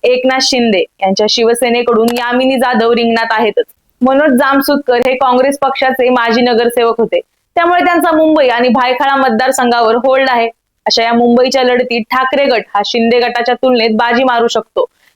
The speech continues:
कारण ठाकरे गटाचे काही नव्या दमाचे उमेदवार हे सुधारणावरती लक्ष केंद्रित करताना दिसतात. आता रत्नागिरी आणि रायगड या जिल्ह्यांमध्ये काय परिस्थिती आहे ते पाहूया. कर्जत मतदारसंघामध्ये शिंदे गटाचे महेंद्र बोरके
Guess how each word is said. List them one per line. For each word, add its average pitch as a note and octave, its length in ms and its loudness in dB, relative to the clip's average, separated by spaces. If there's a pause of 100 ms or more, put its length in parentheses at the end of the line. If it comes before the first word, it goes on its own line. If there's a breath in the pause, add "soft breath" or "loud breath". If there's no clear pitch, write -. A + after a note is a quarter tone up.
कारण D#4+ 240 0
ठाकरे D#4+ 340 0
गटाचे D4+ 380 -2
काही D4 220 0
नव्या C#4 320 2
दमाचे C4 380 0
उमेदवार B3+ 480 2
हे B3 140 2
सुधारणावरती C#4 760 0
लक्ष C4 220 -2
केंद्रित B3+ 400 -2
करताना B3 360 -2
दिसतात. A#3 340 -2 (600)
आता E4+ 240 0
रत्नागिरी D#4+ 600 0
आणि A3 240 0
रायगड A#3 440 0
या A#3 160 0
जिल्ह्यांमध्ये B3 540 0
काय B3 260 0
परिस्थिती A#3+ 420 -2
आहे G#3+ 260 0
ते A#3+ 120 -2
पाहूया. F#3+ 380 0 (600)
कर्जत B3+ 380 2
मतदारसंघामध्ये A#3+ 920 0
शिंदे C4+ 360 2
गटाचे C#4 440 0
महेंद्र C4 360 2
बोरके A#3+ 400 -2